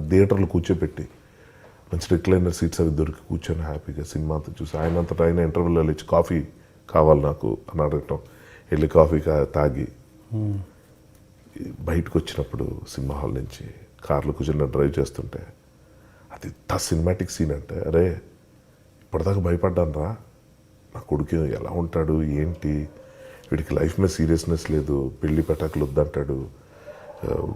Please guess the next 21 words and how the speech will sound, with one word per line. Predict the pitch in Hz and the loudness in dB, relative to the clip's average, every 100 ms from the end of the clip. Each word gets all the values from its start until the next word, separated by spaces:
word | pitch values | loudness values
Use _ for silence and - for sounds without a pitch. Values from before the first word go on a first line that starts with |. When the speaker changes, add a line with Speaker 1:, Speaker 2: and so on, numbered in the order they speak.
| - | -4
Speaker 1:
పెద్దగా | - 85 82 | 0 4 4
డబ్బుల | 76 73 78 | 4 4 2
సంపాదన, | 78 80 76 76 76 | 0 -2 0 0 0
ఆ | 73 71 76 | 0 0 0
తెలివితేటలు, | 76 80 76 76 76 - 71 71 | -2 0 0 2 2 2 2 4
అదే | 80 - - - 85 | 6 4 4 -4 2
ఆ | 78 | 4
ఇది, | 76 76 80 71 | 4 4 2 2
ఆ | 71 71 - | -2 -6 0
తాప-, | 78 - - | -2 -2 -2
ఆ | |
తాపత్రయం, | 101 120 123 - 71 - - - | 10 12 12 6 0 -2 -12 -4
తెలివితేట | 82 85 82 71 - - - - - - | 2 4 4 0 -6 -20 -20 -20 -16 -4
అవి | 78 85 | 2 4
లేవు, | 78 78 76 69 - - | 6 6 4 2 -4 -6
ఏమైపోతాడు, | 73 85 87 82 82 78 73 | 0 2 2 2 -2 -2 -2
అసలు | 73 76 - 82 | -4 -6 -4 0
వీడికి | 78 78 78 | 2 2 0
ఏమైనా | 80 85 | 0 0
ఉంటుందా | 78 - 107 95 | -2 4 4 4
ఇక్కడ?" | 78 - 73 64 | 2 -2 -4 -4